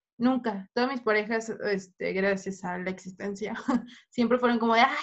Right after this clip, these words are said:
qué chido, y a ver qué haces, y cómo va esto, y cómo va lo otro", es como de, "Ah". Y de hecho, este, bueno, mi mejor amigo de toda la vida fue mi pareja, y hasta él se metió al rol por mí un tiempo,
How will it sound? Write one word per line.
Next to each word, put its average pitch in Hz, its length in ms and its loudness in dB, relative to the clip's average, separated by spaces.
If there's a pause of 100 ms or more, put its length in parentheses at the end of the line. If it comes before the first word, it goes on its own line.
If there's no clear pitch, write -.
qué 330 200 -8
chido, 311 500 4
y 311 120 4
a 285 120 8
ver 294 260 6
qué 311 120 4
haces, 277 440 2
y 233 100 -6
cómo 277 300 2
va 277 140 10
esto, - 300 -4
y 247 80 -6
cómo 240 180 -2
va - 100 2
lo - 120 -2
otro", - 200 -6
es - 80 -8
como 233 160 -4
de, 233 80 -2 (400)
"Ah". - 120 -4 (920)
Y 233 160 2
de 220 160 8
hecho, 220 220 0
este, 180 580 0
bueno, 208 280 0
mi 180 420 -4
mejor 190 320 2
amigo 220 280 4
de 180 120 2
toda 208 140 4
la 190 120 4
vida 190 240 0
fue 208 120 -2
mi 220 100 0
pareja, 202 440 2
y 196 300 2
hasta 185 300 4
él 220 160 4
se 233 120 -2
metió 214 400 4
al 190 200 4
rol 208 340 2
por 190 180 0
mí 202 260 0
un 214 160 -2
tiempo, 208 520 0